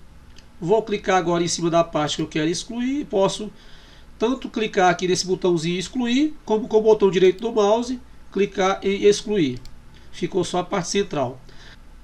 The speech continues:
Se eu quiser, pessoal, excluir uma parte central do vídeo, basta arrastar essa linha vertical aqui, certo? Selecionar o local, vou clicar sobre o vídeo, vou clicar em dividir,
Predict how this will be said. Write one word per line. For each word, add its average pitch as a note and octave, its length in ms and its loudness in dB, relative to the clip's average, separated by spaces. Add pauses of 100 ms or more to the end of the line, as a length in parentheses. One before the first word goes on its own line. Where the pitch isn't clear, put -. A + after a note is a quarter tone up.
(280)
Se - 160 -6
eu G3+ 80 6
quiser, G#3 300 2
pessoal, E3+ 260 -2
excluir F3+ 280 -4
uma F3 160 2
parte D#3+ 320 -2
central D#3 360 -4
do F3 120 -2
vídeo, F3 420 -4 (720)
basta F#3 400 0
arrastar E3+ 640 0
essa D#3 720 -2 (880)
linha E3 380 2
vertical D#3+ 640 0
aqui, F#3+ 440 -2 (800)
certo? - 640 -2
Selecionar E3+ 640 -2
o E3+ 60 0
local, G3 600 0 (1080)
vou F3 160 2
clicar E3+ 340 0
sobre G3 240 -4
o - 20 -4
vídeo, G#3 380 -4 (540)
vou F#3 260 2
clicar F3 340 2
em E3 60 2
dividir, F#3+ 580 -2